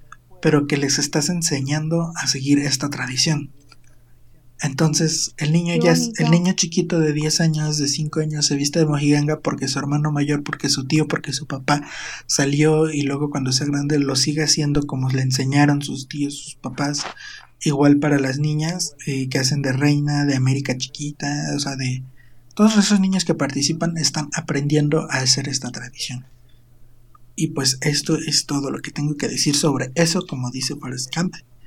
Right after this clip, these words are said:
Speaker 1: Y pues me gustaría antes de irnos que nos digas tu conclusión, tu opinión, Odalis.
Speaker 2: Pues mira, la verdad es que,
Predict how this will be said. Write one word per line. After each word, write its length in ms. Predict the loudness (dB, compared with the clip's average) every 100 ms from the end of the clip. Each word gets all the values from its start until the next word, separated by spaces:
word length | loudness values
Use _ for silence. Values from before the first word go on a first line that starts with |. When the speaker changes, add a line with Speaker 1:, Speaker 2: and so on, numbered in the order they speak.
| -20 -20 -20 -20 -12
Speaker 1:
Y 140 | -10
pues 340 | -4 -2 -2 -2
me 100 | -2
gustaría 520 | 0 -2 0 0 0
antes 280 | 0 0 -2 -4
de 120 | -6
irnos 440 | 0 0 0 0 -2
que 120 | -2
nos 240 | -4 -4
digas 360 | -4 -2 -2 -4
tu 180 | -4 -4
conclusión, 540 | -4 -6 -6 0 2
tu 180 | 4 4
opinión, 580 | 4 0 0 2 2 2
Odalis. 600 | 0 -4 -6 -6 -6 -6 -12 -20 -20 -20 -20 -20 -20 -20 -20 -20 -20 -20 -20 -20 -20 -20 -8
Speaker 2:
Pues 140 | -6
mira, 260 | -4 -6 -4
la 120 | -2
verdad 340 | -2 -2 -4
es 180 | -4 -10
que, 420 | -10 -10 -10 -12